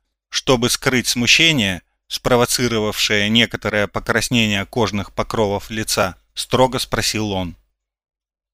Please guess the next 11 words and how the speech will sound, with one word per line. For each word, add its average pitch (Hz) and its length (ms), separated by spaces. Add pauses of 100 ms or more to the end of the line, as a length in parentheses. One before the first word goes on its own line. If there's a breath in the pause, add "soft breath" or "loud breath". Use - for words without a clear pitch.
(100)
«Он 151 280
доброволец», 151 840 (100)
напомнил 113 640
Подберезовский. 101 960 (1300)
«Эксперимент 185 680
не 180 140
представляет 151 840
опасности», 98 600
заверил 107 520
его 104 320
Павлов. 85 520